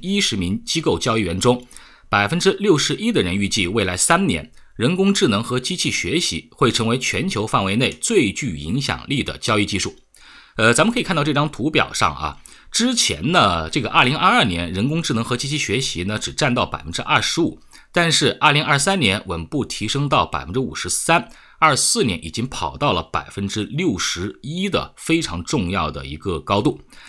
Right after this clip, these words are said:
那么排在人工智能和机器学习之后的是应用程序的接口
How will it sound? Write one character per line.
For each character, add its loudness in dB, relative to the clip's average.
那 0
么 8
排 4
在 4
人 0
工 0
智 2
能 2
和 0
机 -2
器 -2
学 -2
习 -2
之 -4
后 2
的 -6
是 0
应 0
用 0
程 -4
序 -2
的 -8
接 0
口 -6